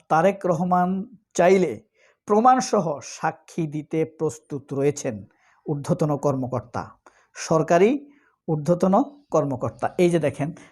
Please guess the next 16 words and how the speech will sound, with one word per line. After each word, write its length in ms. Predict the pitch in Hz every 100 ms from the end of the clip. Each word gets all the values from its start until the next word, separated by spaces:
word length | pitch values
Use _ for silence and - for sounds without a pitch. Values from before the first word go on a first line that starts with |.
| _
তারেক 260 | 185 196 190
রহমানকে 420 | 180 202 196 214
মেনশন 480 | 156 147 160 180 165
করছে, 400 | 131 - - 98 _ _ _ _ _ _ _ _ _ _ _ 156
এই 180 | 147
যে 100 | 120
দেখেন, 280 | 85 98 - _ _ _ _ _ _ _
দেখছেন, 420 | 156 - 175 95 _ _ _ _ _ _
একদম 440 | 180 175 151 196
চ্যালেঞ্জ, 540 | 175 180 160 139 104 - - - _ _ _ _ _ _ _ _
অর্থাৎ 420 | 165 165 - 165 160 _ _ _ _ _ _ _ _ -
প্রমাণিত। 440 | 208 202 151 143
এবার 300 | - 220 214
আমরা 220 | 190 208
দেখব 480 | 196 165 147 151 214 _ _ _ _ _ _ _ _ _ _ _ 143 - - 165 127 - _ _
পাবলিক 380 | 170 160 190